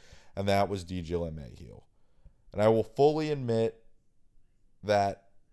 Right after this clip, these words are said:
the ins and outs of this season coming into it with the offseason, I think a lot of people were suspect. Everybody wanted them to get Manny Machado.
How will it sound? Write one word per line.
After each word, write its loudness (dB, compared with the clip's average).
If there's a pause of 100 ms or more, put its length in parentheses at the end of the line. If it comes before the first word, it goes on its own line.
(420)
the -4
ins -4
and 0
outs 2
of -8
this -6
season -6
coming -4
into -2
it -2
with -10
the -6
offseason, -2 (360)
I -14
think -4
a -2
lot 2
of -6
people -10
were -10
suspect. -4 (340)
Everybody 0
wanted 0
them -2
to -6
get -4
Manny -4
Machado. -2